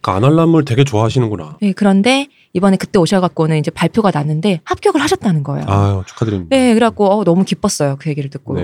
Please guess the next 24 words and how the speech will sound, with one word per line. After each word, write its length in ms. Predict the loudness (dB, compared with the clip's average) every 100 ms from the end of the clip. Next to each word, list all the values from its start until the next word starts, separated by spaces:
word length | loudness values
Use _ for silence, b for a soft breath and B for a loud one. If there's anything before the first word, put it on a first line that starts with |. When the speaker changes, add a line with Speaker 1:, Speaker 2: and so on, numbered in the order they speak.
| -6
Speaker 2:
그래갖고 180 | -6 -4
Speaker 1:
요즘 180 | -4
같은 220 | -4 -4 -6
시절에 280 | -6 -8
진짜 220 | -8 -8 -6
어려운 260 | -2 -4
건데. 220 | -6 -4 0
Speaker 2:
음, 200 | 0 0
듣고 200 | 0 2
계시면 300 | 4 4 4
알고 220 | 2 0
계실 220 | -2 0
거예요. 140 | -2
저희가 240 | 0 2 2
이거 60 | 4
너무 240 | 6 4
좋아서 420 | 4 4 4 0
저희 140 | 0 -4
방송에서 380 | -2 0 2 0
얘기해도 240 | -2 -4
되죠? 260 | -4 -2 -2
그랬었거든요. 600 | -4 -8 -12 -6 -6 -2
진짜 280 | -2 -2 -4
축하드립니다. 800 | -4 -2 0 -2 -2 -6 -8